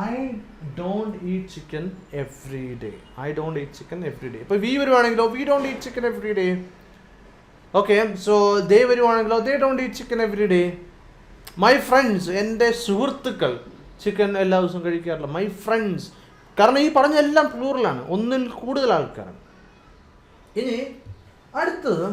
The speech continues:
ഇതുപോലെ തന്നെ "I don't swim." "I don't swim" എന്ന് പറഞ്ഞാൽ ഞാൻ നീന്താറില്ല. "I don't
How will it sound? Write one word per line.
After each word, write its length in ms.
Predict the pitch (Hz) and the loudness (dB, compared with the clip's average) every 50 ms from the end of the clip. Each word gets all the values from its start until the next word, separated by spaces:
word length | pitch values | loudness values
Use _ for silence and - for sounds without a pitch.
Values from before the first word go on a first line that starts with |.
| 202 - - - - - 208 | -6 -10 -16 -20 -14 -10 -6
ഇതുപോലെ 360 | 220 311 294 311 330 320 302 - - | -4 -2 2 4 4 4 2 2 0
തന്നെ 240 | 247 240 240 233 170 135 - - - - 180 202 220 | 0 2 2 0 -2 -2 -4 -10 -14 -12 -10 -8 -6
"I 60 | 240 269 269 240 190 180 185 | -4 -4 -4 -4 -6 -6 -6
don't 340 | 208 208 226 233 226 214 185 - - - | -6 -4 -4 -6 -6 -8 -10 -12 -14 -14
swim." 260 | - 220 220 170 127 101 - - - - - - - _ _ _ - - - _ - - - 147 175 | -10 -8 -6 -6 -6 -8 -12 -16 -20 -20 -20 -20 -20 _ _ _ -20 -20 -20 _ -18 -10 -4 0 0
"I 40 | 220 277 302 - - - - - 156 | 0 0 0 -4 -12 -20 -16 -8 -4
don't 220 | 165 170 175 170 165 - | -2 -2 -2 -4 -6 -10
swim" 200 | - - 165 - 107 - - - | -10 -10 -10 -10 -10 -14 -14 -8
എന്ന് 120 | 160 185 190 | -6 -4 -4
പറഞ്ഞാൽ 240 | 190 190 208 233 254 - - - - - - - - - - - - - _ - - | -2 -2 -2 -4 -4 -8 -16 -20 -20 -20 -20 -20 -20 -20 -20 -20 -20 -20 _ -16 -12
ഞാൻ 120 | 131 135 143 139 | -8 -8 -8 -8
നീന്താറില്ല. 500 | 131 127 127 120 120 117 107 92 - - - - - - - _ - - 165 | -8 -10 -10 -10 -10 -10 -10 -12 -16 -20 -20 -20 -20 -20 -20 _ -12 -8 -6
"I 40 | 175 202 | -4 -4
don't 180 | 233 247 226 | -4 -4 -6